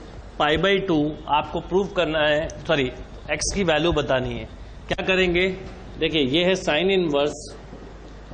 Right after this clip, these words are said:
one minus x minus sine inverse, इसको लिख सकते हैं हम टू sine inverse x का फॉर्मूला, x root one minus एक्स स्क्वायर, टू एक्स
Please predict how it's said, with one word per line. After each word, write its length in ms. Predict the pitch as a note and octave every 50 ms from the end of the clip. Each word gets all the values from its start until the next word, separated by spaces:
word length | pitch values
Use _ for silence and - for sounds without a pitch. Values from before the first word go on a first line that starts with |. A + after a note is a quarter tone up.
| - - - - - - - B2 A2+
one 260 | A#2+ C#3+ E3 F#3 G3 G3
minus 400 | F#3 F3+ F3+ F#3+ F#3 F#3 E3 D3 C#3
x 200 | C#3 - - - - - - -
minus 500 | C3+ C#3 C#3 D3+ F3+ F#3+ G#3+ A3+ - - -
sine 280 | F3 D#3+ D#3+ E3 E3+ E3
inverse, 560 | D#3 D3+ D3 C3 C3 C3+ C#3 C3+ C3+ - - - - - - - - - - - - - - - - - - - - - - - - - - - -
इसको 220 | - C#3 - F#3 F3
लिख 140 | F3 E3+ E3+ -
सकते 260 | F#3 D#3+ - - F#3
हैं 80 | F3 E3
हम 240 | E3 E3+ E3+ E3 E3 - - - - - - - - - - -
टू 160 | F#3+ G3+ G3+ - F#3
sine 160 | F3 E3+ E3+
inverse 240 | E3+ F3 E3 E3 D#3+
x 60 | D3+
का 80 | - D#3+
फॉर्मूला, 400 | C#3+ D3 D3 C#3+ D3 C#3+ D#3 - D3+ E3+
x 220 | F3 - - F#3
root 240 | F#3 F3+ E3+ D3 D3
one 140 | D#3 E3+ E3+ E3
minus 300 | E3 D#3+ E3 E3+ D#3+ D#3
एक्स 240 | D3 B2+ - - E3 C#3+ -
स्क्वायर, 440 | - - D3+ C3+ B2 A#2+ A#2+ A#2+ - - - - - - - - - - - - - - - - - - - - - - - - - - - - - - - - -
टू 140 | F#3+ F#3+ F3+
एक्स 320 | E3+ E3+ F3 F3 F3+ -